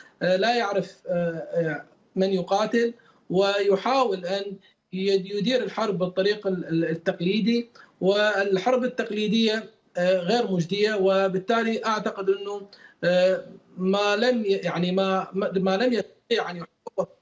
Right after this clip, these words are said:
الحرب لا يستطيع أن يحققه بالمفاوضات والسياسة. هو الآن يحاول أن يضغط على، خصوصًا وإحنا على أبواب، آه،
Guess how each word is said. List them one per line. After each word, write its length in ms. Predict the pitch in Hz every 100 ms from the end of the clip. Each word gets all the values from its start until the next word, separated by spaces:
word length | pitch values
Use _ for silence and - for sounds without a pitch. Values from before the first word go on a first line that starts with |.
| _ -
الحرب 200 | 233 226 - - _
لا 220 | 180 208 247
يستطيع 580 | 240 - 214 214 185
أن 60 | 185
يحققه 800 | 175 220 - 202 196 190 190 190 - - -
بالمفاوضات 800 | 185 190 190 196 180 180 202 202
والسياسة. 440 | 190 180 185 160 156
هو 140 | 165 208
الآن 340 | 208 214 220
يحاول 460 | 190 - 220 202 190
أن 120 | 190
يضغط 320 | 208 185 -
على، 340 | 190 202 190 - - _ -
خصوصًا 460 | 190 247 214 190
وإحنا 200 | 180 185
على 200 | 170 185
أبواب، 440 | 185 175 196 202 175 - _ _ -
آه، 600 | 170 175 175 175 170 -